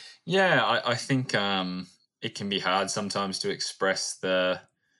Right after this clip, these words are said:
the, maybe the optics on an event and sort of the stakes behind the scenes, um, in that, you know,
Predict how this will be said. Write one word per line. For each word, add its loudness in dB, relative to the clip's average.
the, 2
maybe -2
the 0
optics 0
on 0
an 4
event 2
and -4
sort 0
of -2
the -4
stakes -2
behind 0
the -4
scenes, 2
um, 0
in 0
that, 2
you -2
know, 0